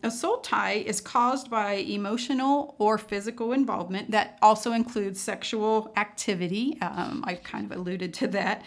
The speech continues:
but it's not always a sexual thing. So I have an example from my own, very own life as an adult. Um,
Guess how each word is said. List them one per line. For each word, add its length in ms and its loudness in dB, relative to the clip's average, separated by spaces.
but 100 0
it's 140 -2
not 180 6
always 720 6
a 80 6
sexual 480 0
thing. 400 -2
So 580 2
I 240 4
have 420 2
an 120 -2
example 440 -4
from 200 -2
my 160 2
own, 160 -2
very 280 2
own 140 6
life 400 2
as 240 6
an 80 0
adult. 560 -2
Um, 540 0